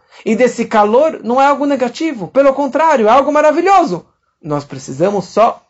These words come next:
orientar essa criança. Uma criança forte, que não aceita mentiras, que não aceita, que não aceita ser enganado, que não aceita nada de errado em casa, na rua, com os irmãos, é algo maravilhoso.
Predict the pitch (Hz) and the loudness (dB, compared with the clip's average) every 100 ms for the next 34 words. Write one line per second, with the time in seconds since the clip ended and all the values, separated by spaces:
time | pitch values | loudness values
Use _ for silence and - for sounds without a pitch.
0 | - 254 247 233 226 208 208 185 165 160 | 2 6 6 4 0 0 -2 -2 -4 -8
1 | 160 156 151 143 - - _ _ _ _ | -16 -12 -12 -12 -16 -20 _ _ _ _
2 | _ - 190 302 277 262 247 294 320 277 | _ -6 0 0 0 0 2 2 2 0
3 | 214 - _ _ _ _ _ _ - - | -2 -4 _ _ _ _ _ _ -20 0
4 | 240 277 269 - 160 - 240 262 - 262 | 4 4 4 0 -6 -2 0 0 0 2
5 | 262 240 240 220 202 _ 214 247 220 269 | 2 2 2 2 0 _ 0 2 2 0
6 | 269 220 170 143 - _ _ _ _ _ | 2 2 0 -2 -12 _ _ _ _ _
7 | - 262 247 - 254 269 233 226 190 185 | 0 4 4 4 2 2 0 -10 -12 -8
8 | 233 240 - 254 233 226 240 233 233 226 | -2 -2 2 0 0 -2 0 2 2 2
9 | 226 220 185 160 - - 240 254 - 269 | 4 2 0 -4 -10 -6 0 0 2 0
10 | 262 247 247 277 262 214 233 233 254 240 | 2 0 2 2 2 2 2 2 2 2
11 | 220 208 247 254 226 220 214 208 277 240 | 0 -2 0 2 2 0 0 2 2 0
12 | 220 185 202 208 285 277 - - _ _ | -2 -2 -2 2 2 0 -6 -14 _ _
13 | _ _ _ - 233 285 269 277 277 302 | _ _ _ 0 2 4 2 0 0 0
14 | 359 294 151 135 | 2 2 0 -12